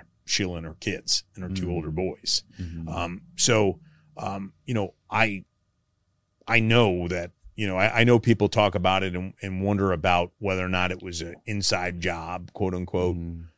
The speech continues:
Speaker 1: Man, that's a, if that's an inside job, that's the greatest military operation in the history of the world.
Speaker 2: Right.
Speaker 1: You know, it makes Pearl Harbor look weak.
Speaker 2: There's a do-, there's a doc-, I was just gonna bring it up. Uh, there's a documentary called nine eleven, The New Pearl Harbor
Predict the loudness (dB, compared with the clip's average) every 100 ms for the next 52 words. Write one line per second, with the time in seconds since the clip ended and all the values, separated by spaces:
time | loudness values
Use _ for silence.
0 | _ _ _ _ _ -6 -4 -2 -4 -6
1 | -10 0 2 4 4 4 4 4 2 0
2 | 0 -2 0 0 0 0 2 2 0 0
3 | -2 0 0 2 0 0 -2 -4 -6 -8
4 | -8 -6 -6 -6 -10 -14 -20 _ -8 -4
5 | -2 -4 -2 -2 -2 -2 -4 -2 -2 -2
6 | 0 2 2 0 0 -4 -6 -4 -6 -8
7 | -2 0 2 2 0 0 0 0 2 2
8 | 2 -2 -6 -4 -4 -2 -2 -2 -4 -6
9 | -4 -6 0 0 0 -2 -4 -4 -4 -2
10 | -2 -4 -4 -4 -2 -4 -4 -4 -6 -6
11 | -6 -4 -4 -2 -4 -4 -8